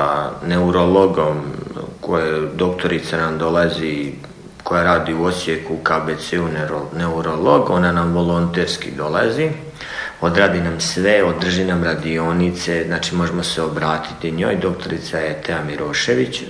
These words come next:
Zubonja, izuzetno prijatna i ljubazna žena, gospođa. Također radi društvo sa psihologom Doma zdravlja i profesorom, a, gimnazije u Vinkovcima, gospodinom Matanovićem.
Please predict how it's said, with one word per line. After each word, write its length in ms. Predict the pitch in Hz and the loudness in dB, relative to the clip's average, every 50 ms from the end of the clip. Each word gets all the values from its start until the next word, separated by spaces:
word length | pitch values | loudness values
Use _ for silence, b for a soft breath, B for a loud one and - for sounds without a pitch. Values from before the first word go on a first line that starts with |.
| 69 69 - | -10 -8 -8
Zubonja, 520 | 76 69 67 67 80 92 113 64 65 65 - - - - - - B B B B B B B B B B B B B - - | -8 -6 -4 -4 -2 0 0 0 0 0 -2 -4 -8 -12 -16 -16 B B B B B B B B B B B B B -2 0
izuzetno 640 | 101 98 101 101 90 87 113 113 113 - - 98 90 - | 2 2 2 2 4 4 4 4 4 2 0 -2 -2 0
prijatna 440 | - 98 98 95 87 80 - - 85 | 2 4 4 4 4 2 0 -2 -2
i 100 | 82 78 | -2 -2
ljubazna 500 | 78 80 78 71 71 - - - 71 71 | -2 -4 -2 -2 -2 -4 -4 -6 -8 -8
žena, 360 | 69 - - 62 60 62 60 62 B B B B B B B B B B B B B - - - - - - - - - - - | -8 -8 -8 -10 -10 -12 -12 -14 B B B B B B B B B B B B B -20 -20 -20 -20 -20 -20 -20 -20 -20 -20 -8
gospođa. 600 | - - 80 76 - - - 95 90 92 135 143 - - - B B B B B B B B B B B B B - | -4 -4 -4 -4 -4 -2 0 0 2 4 2 2 2 0 -4 B B B B B B B B B B B B B -4
Također 460 | - 98 92 90 101 98 98 117 107 | 0 0 2 4 4 6 6 6 8
radi 260 | 107 107 104 104 98 | 8 6 6 6 4
društvo 380 | 90 90 98 95 92 - 110 104 | 4 4 4 4 4 2 0 0
sa 760 | 90 - - 95 92 92 90 87 87 87 87 87 87 90 87 - | 0 0 2 2 4 4 6 6 6 6 6 4 4 4 2 0
psihologom 800 | - - - 90 - - - 80 80 87 104 101 95 92 87 82 | -2 -4 -2 -2 -2 -2 -2 0 2 2 4 4 4 4 2 2
Doma 260 | 85 90 90 92 90 | 2 2 2 2 2
zdravlja 600 | 87 85 - 80 80 80 85 92 98 120 135 135 123 - - - - - | 0 0 0 0 2 4 4 4 4 4 4 2 2 0 -2 -6 -6 -4
i 100 | 87 87 | -4 -4
profesorom, 920 | - - 92 87 90 - 101 90 - - 92 87 85 85 82 82 82 82 | -2 0 0 2 2 2 2 2 2 0 0 2 2 2 0 0 -2 -2
a, 580 | 82 - 82 82 82 82 80 80 82 82 85 82 82 82 82 - - - - | -4 -4 -4 -2 -2 -2 -2 -2 -2 -2 -2 -2 -4 -6 -8 -12 -12 -10 -6
gimnazije 680 | 90 85 90 90 87 90 87 82 76 78 82 80 80 | -2 0 2 4 4 4 4 2 2 0 -2 -2 -2
u 60 | 78 | 0
Vinkovcima, 580 | 78 87 92 92 87 - 85 80 - - 80 80 | 0 0 0 0 2 0 0 -2 -2 -4 -6 -6
gospodinom 520 | 82 76 - - 85 82 82 85 82 78 | -6 -6 -4 -2 -2 -2 0 -2 -2 -2
Matanovićem. 960 | 76 73 73 - - 65 67 71 80 98 120 135 127 - - 208 180 185 180 | -2 -4 -4 -4 -4 -4 -2 -2 -2 0 0 0 0 0 0 0 0 0 -2